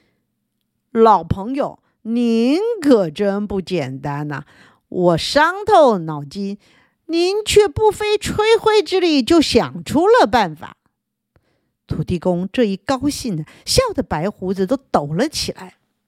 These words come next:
阿顺伯也开心极了，他也摸，摸着他的山羊胡子，说道：“以前当村长，就专门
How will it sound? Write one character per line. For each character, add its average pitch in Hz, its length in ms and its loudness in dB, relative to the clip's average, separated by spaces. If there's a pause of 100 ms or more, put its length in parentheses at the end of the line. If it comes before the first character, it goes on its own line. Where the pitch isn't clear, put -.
(1200)
阿 349 160 -4
顺 349 280 -2
伯 190 280 -4
也 151 220 -8
开 - 260 -6
心 170 240 -6
极 147 220 -8
了， 165 240 -4 (640)
他 349 260 -2
也 330 360 2
摸， 185 460 0
摸 190 220 0
着 180 140 0
他 180 200 0
的 160 260 -2
山 180 320 -2
羊 147 240 -2
胡 143 300 -8
子， 151 220 -12 (320)
说 165 240 -2
道 156 240 -2 (1080)
：“以 165 200 -4
前 165 420 -4
当 254 240 0
村 311 300 0
长， - 180 -2 (520)
就 392 120 4
专 415 240 2
门 302 300 0